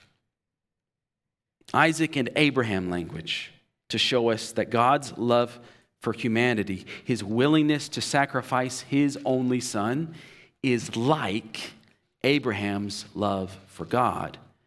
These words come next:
to sacrifice his only son, Isaac. Or to bring it home,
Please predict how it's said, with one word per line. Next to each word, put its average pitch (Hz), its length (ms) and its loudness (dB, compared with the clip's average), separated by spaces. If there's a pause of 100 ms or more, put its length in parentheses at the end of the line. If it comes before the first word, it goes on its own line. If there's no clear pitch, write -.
(140)
to 110 100 -4
sacrifice 98 760 -4
his 127 220 -2
only 95 260 -4
son, 90 460 -6 (240)
Isaac. - 560 -6 (1500)
Or 87 140 -2
to 87 80 -2
bring 113 200 0
it 98 100 -2
home, 92 460 -4